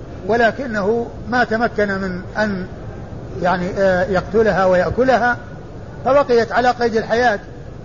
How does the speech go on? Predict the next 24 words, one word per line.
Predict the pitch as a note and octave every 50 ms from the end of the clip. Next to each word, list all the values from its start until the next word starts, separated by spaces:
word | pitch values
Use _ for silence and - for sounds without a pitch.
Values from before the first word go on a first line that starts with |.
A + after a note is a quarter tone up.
| - - - -
فأدركوها | B3+ B3 C#4+ C#4 C4+ C4 B3 - C4 C#4+ B3+ F#3 G3 G#3+
وذبحوها | C4 C#4+ C#4+ C#4+ C#4 C4+ A3+ B3+ D4+ D4 C4+ C#4+
بمروة، | C4+ C4+ C4+ C4 A#3 G#3 E3+ - - - - - - - - - - - - - - - - - - - - - G#3+
ذبحوها | G#3+ G#3+ G#3+ F#3 - A3+ B3+ G#3+ G#3+ B3
بمروة، | B3+ C4+ C#4 C4+ A#3 G3 F#3 E3+ - - - - - - - - - - - - - - - - - - - - - - - - - F#3+
يعني، | G#3 G#3 F#3 F#3 F3+
بحجر، | F3 F#3+ F3 - A3+ A3+ F#3 F#3+ F3+ F#3 D#3+ - - - - - - - - - - - - - - - - - - - - - - - - - - - - - - - - - G#3
آه، | G3+ G3 F#3+ F#3 F3 E3+ E3 E3 E3 E3 E3 D#3+ - - E3 F3+ G#3
مثل | A3 F3
الذي | G#3+ G#3 G#3 G#3 G3 G3+
قبله، | G3+ G3+ A3 A3 G3 F#3 F3 D3+ D#3+ E3 F3 F#3 D#3
في | D#3+
الحديث | - - F#3 F#3+ F3+ F3+
الذي | F#3 F3+ F3 F#3
قبل | F#3 G3+ F#3+ G3 F#3
هذا، | E3+ F#3+ F#3+ F3 D#3 D#3 D3+ - - - - - - - - - - - G#3
يعني، | F#3+ D#3+ F#3 F3 E3
كسر | - A#3+ A3+ E3 G#3+ G3 F3
الحجر | D3 - F#3+ G#3 A3 C4+ C4 A#3+
وصار | A3 G3+ - A3+ A3 A3
له | G#3 G#3 F#3+
حد | D#3 F#3 B3 A#3+ B3+
وذبحوها | B3+ B3 B3+ A#3+ A#3 - - B3+ B3 A#3+ A3+ G#3
به، | G3 F3+